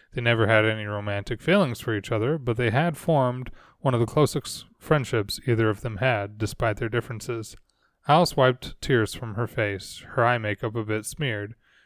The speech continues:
She smiled. "Jalen. Hi. I was just waiting for Jane to finish up." "How long have I been here?"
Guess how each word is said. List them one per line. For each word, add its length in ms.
She 160
smiled. 520
"Jalen. 420
Hi. 380
I 80
was 140
just 240
waiting 240
for 160
Jane 260
to 60
finish 320
up." 260
"How 260
long 160
have 160
I 80
been 240
here?" 320